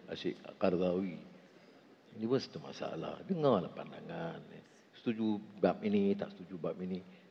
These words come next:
Tapi jangan ada pelekeh orang yang tak sama kita." Saya baca tu memang viral sekarang. Ini pun problem kita, iaitu tidak ada,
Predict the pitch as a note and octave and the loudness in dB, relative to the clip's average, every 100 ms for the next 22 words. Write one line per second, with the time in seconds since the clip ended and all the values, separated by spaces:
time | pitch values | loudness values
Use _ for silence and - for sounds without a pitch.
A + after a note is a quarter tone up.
0 | - E3 F3 E3 D#3+ A2+ - F#2+ F2+ - | -2 4 8 8 8 6 8 6 6 6
1 | F#2 - E2 F#2 F2 E2+ - - F#2+ F2 | 2 2 -2 -2 -2 -2 -4 -2 0 -2
2 | D#2 F2 - G2+ D#2+ - - - - - | -4 -10 0 0 0 -4 -18 -20 -20 -20
3 | - G2 G2 G2 G#2+ G2+ A2+ G2 F#2+ G#2+ | 0 4 6 6 6 4 2 -2 2 4
4 | G2+ G#2 A#2+ A2 G2+ - F#2 E2 - - | 6 10 12 12 12 10 2 -2 -4 -12
5 | - - - - - - - A#2 C3+ C#3 | -16 -20 -20 -20 -20 -20 -4 -2 0 0
6 | A#2 - G2 F2+ E2+ D2+ F2 F#2+ G#2 - | 2 8 8 8 2 0 0 2 2 0
7 | B2+ B2+ - - - - A2 G2+ B1 G#2 | -6 -8 -14 -20 -20 -2 6 8 8 8
8 | G#2 A2+ A2 G#2+ G#2+ G#2 | 8 12 12 12 12 10